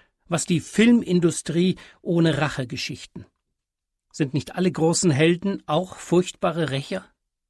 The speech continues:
Ob Achilles oder Robin Hood, ob Zorro oder Conan der Barbar, Rache treibt zu Beziehungsdelikten und Verbrechen,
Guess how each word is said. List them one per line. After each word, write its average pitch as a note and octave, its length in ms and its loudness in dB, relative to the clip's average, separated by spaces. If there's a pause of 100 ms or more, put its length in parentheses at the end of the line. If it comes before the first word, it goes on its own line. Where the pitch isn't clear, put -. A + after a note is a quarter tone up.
(460)
Ob - 260 -8
Achilles E3+ 600 0
oder A#2 500 -6
Robin C3+ 340 0
Hood, D#3 300 2 (460)
ob - 320 -6
Zorro D#3+ 560 4
oder A#2+ 180 -4
Conan D3+ 580 2
der C3 140 2
Barbar, B2+ 560 0 (640)
Rache D#3+ 420 0
treibt D#3 420 0
zu - 320 -4
Beziehungsdelikten D#3 1300 -2 (180)
und C#3 160 -4
Verbrechen, D3 640 -2